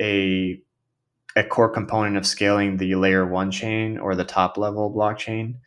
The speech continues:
A lot of layer two solutions like Arbitrum,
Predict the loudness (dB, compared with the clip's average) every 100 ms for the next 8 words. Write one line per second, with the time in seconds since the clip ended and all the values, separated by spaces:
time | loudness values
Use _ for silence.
0 | -20 -20 _ 0 8 10 10 8 8 6
1 | 4 0 0 0 2 2 2 2 0 0
2 | -2 -6 -10 -6 0 2 2 2 2 2
3 | -2 -4 -2 0 -2 -4